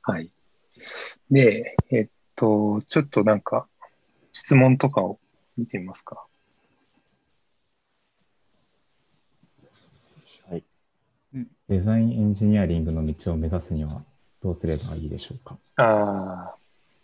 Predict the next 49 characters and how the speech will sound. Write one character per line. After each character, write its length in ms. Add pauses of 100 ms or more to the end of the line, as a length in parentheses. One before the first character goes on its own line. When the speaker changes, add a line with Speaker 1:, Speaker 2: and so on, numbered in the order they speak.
(140)
Speaker 1:
ー、 40
な 100
る 60
ほ 100
ど。 280 (1400)
な 160
る 80
ほ 60
ど。 60
Speaker 4:
こ 60
れ 60
は 80
ピ 100
ー 20
テ 100
ィ 40
ー 20
シ 160
ー 80
を 40
広 240
く 80
学 220
び 80
ま 140
す。 240
今 80
年 180
の 80
前 180
か 140
ら 80
そ 120
れ 60
ぞ 120
れ 60
の 60
専 220
門 140
に 80
分 100
か 100
れ 100
ま 140
す。 300
Speaker 1:
大 160
学 180
生 220
の。 140